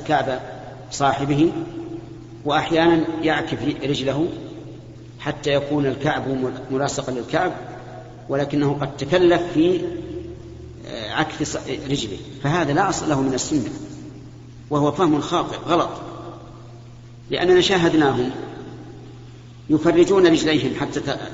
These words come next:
تتلاصق، لكن ما بين ك-، أكتافهم فرجة،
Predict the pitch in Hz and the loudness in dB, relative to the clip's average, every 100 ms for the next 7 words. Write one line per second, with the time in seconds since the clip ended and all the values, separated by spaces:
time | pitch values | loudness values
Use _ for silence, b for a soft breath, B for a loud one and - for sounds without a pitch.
0 | - - 139 139 131 170 - - - - | -12 -4 0 0 2 0 0 -8 -12 -14
1 | - - - - - - - - 143 165 | -14 -16 -16 -18 -18 -18 -18 -4 2 4
2 | 165 165 147 151 151 165 151 - 165 - | 4 2 2 2 4 4 4 0 -6 -2
3 | 139 120 123 160 - - - - - - | 0 0 -2 -2 -4 -12 -14 -14 -16 -16
4 | - - - - - - - 190 143 | -18 -18 -16 -18 -18 -18 0 2 2